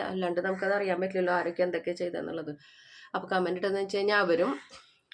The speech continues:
ഒരു വീഡിയോ ഇടാന്ന് വെച്ച് കഴിഞ്ഞാ നല്ല കഷ്ടപ്പാട് തന്നെയാണ് ട്ടോ. നിങ്ങൾക്ക് കാണുന്നവർക്ക് ചിലപ്പോ രണ്ട് മിനിറ്റിന്റെ മൂന്ന് മിനിറ്റിന്റെ വീഡിയോ ഒക്കെ ആയിരിക്കും. ഇതിവിടെ ഒരാൾ രണ്ട് കൈയും താങ്ങിയിട്ടാണ് ഈ പിടിച്ചേക്കണത്. അപ്പൊ അവളുടെ കൈ കഴിച്ചു പൊട്ടുന്ന അതൊരു ഇത്. അപ്പൊ അങ്ങനെ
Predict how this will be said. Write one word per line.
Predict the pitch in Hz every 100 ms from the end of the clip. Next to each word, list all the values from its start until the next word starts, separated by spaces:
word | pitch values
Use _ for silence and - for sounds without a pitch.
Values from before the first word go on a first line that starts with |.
| 185
ഒരു | 208
വീഡിയോ | 269 233 214 240
ഇടാന്ന് | 226 196 190
വെച്ച് | 202 214
കഴിഞ്ഞാ | 202 196 190
നല്ല | 208 190 214
കഷ്ടപ്പാട് | - - - 175 156
തന്നെയാണ് | 165 156 147
ട്ടോ. | 143 135 - - - _ _ - _
നിങ്ങൾക്ക് | 190 190 196 208
കാണുന്നവർക്ക് | 214 208 196 196 214
ചിലപ്പോ | 233 226 220
രണ്ട് | 226 208 208
മിനിറ്റിന്റെ | 220 208 208
മൂന്ന് | 220 196
മിനിറ്റിന്റെ | 196 185 196
വീഡിയോ | 208 175
ഒക്കെ | 175 185
ആയിരിക്കും. | 180 160
ഇതിവിടെ | 170 180 208 220 208
ഒരാൾ | 214 202
രണ്ട് | 214 214 202 254
കൈയും | 247 214 233
താങ്ങിയിട്ടാണ് | 220 196 185 190 185 185 - 190
ഈ | 196 190 - _ 208 190
പിടിച്ചേക്കണത്. | - - - 143 175 151 - - - - - -
അപ്പൊ | - 196
അവളുടെ | 202 214
കൈ | 226 226
കഴിച്ചു | 233 226
പൊട്ടുന്ന | 220 226 226 226 220
അതൊരു | 226 233 226 - - _ _
ഇത്. | 175 - - - - - _ _ _ _ _ _ _ - _ _ _ _ _
അപ്പൊ | 196 220
അങ്ങനെ | 226